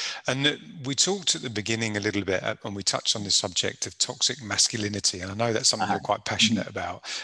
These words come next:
Speaker 1: And you mentioned again that you don't wanna pass on these things to your son and you're trying to change the pattern.
Speaker 2: Mm-hmm.
Speaker 1: And so explain to the listeners about the toxic masculinity and, and what that means to you and, and how you're trying to,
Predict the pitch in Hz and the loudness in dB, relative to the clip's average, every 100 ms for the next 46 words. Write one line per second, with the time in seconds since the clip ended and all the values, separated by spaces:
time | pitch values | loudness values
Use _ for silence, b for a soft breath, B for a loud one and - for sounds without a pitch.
0 | B 107 107 113 107 107 101 104 101 104 | B -2 2 4 4 2 2 2 2 0
1 | 101 107 110 101 - 110 101 110 104 98 | 0 0 -2 -4 2 2 4 2 0 -2
2 | 98 92 - B B B B B - 104 | 2 4 4 B B B B B -2 2
3 | 98 - 98 - 123 110 107 107 95 90 | 2 2 4 6 6 6 4 2 0 -2
4 | 90 - 101 92 - 107 98 - - 101 | 0 0 0 2 2 2 2 0 0 0
5 | 92 - 98 95 90 90 - B B B | 2 2 4 4 2 0 -10 B B B
6 | - 127 120 127 - - - - 165 165 | 0 2 2 -2 -10 -6 0 2 4 2
7 | 170 156 147 135 123 110 117 - 117 92 | 4 4 6 6 4 4 6 4 2 0
8 | 98 110 95 98 110 92 - 123 - 107 | 2 4 2 0 -6 -2 -2 2 0 0
9 | 104 98 - 113 101 101 - 98 92 92 | 0 2 2 0 -2 0 2 2 0 -6
10 | 107 95 101 117 101 107 101 98 - 107 | -12 -10 -8 -6 -6 -6 -2 2 2 2
11 | 101 95 95 101 104 95 110 101 95 - | -2 -6 -8 -8 -8 -6 -6 -6 -4 -4
12 | 104 101 98 | -4 -6 -8